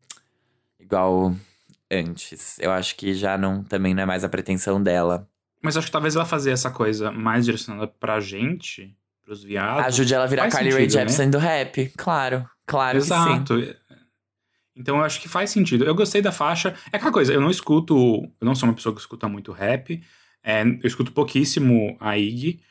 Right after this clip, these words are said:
Speaker 2: mas eu gosto de ver esses lançamentos dela e ver o que ela tá tentando fazer de novo.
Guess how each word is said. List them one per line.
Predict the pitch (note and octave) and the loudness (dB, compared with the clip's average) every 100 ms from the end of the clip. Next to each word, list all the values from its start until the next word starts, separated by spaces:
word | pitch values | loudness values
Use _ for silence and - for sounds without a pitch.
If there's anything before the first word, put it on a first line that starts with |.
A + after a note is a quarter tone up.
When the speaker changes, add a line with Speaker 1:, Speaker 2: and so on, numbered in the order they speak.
| _ _ - | _ _ -2
Speaker 2:
mas | C3 C3+ C#3+ C#3 | 0 2 0 2
eu | D#3 | 0
gosto | D3+ E3 - | 0 0 -4
de | D3 | -8
ver | B2 A#2+ | 0 0
esses | A#2 A2+ | 0 -2
lançamentos | A2+ A2+ A2 A2+ A2+ G#2 | 0 0 0 0 -2 -2
dela | G#2+ B2+ A#2 | 0 2 0
e | |
ver | G#2+ | 2
o | A2 | 0
que | - | 0
ela | A2+ A2+ A#2 _ _ _ _ | -2 -2 -4 _ _ _ _
tá | C3 | -10
tentando | C#3+ C#3+ E3 | -2 0 0
fazer | E3 D3 | 0 0
de | C3+ | 2
novo. | B2 G#2+ G2 | 2 2 -2